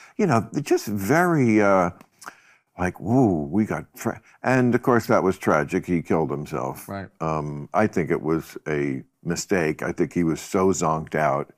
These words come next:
Speaker 1: He was depressed and zonked out, and just,
Speaker 2: Right.
Speaker 1: you know, you can be so fucked up you don't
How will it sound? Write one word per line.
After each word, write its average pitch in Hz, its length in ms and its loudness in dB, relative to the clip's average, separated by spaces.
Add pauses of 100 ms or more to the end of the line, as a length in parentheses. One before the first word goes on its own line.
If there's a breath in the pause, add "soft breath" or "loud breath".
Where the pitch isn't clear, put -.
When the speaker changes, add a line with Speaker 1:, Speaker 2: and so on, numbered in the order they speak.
(360 soft breath)
Speaker 1:
He 143 60 0
was 143 120 4
depressed 117 560 2
and 104 140 2
zonked 95 360 0
out, 82 340 0
and 85 200 -4
just, 90 220 -2
Speaker 2:
Right. 101 180 -6
Speaker 1:
you 110 80 2
know, 87 200 0
you 110 180 4
can 104 160 0
be 101 120 2
so 107 360 4
fucked 98 340 0
up 95 180 0
you 90 120 2
don't 90 240 0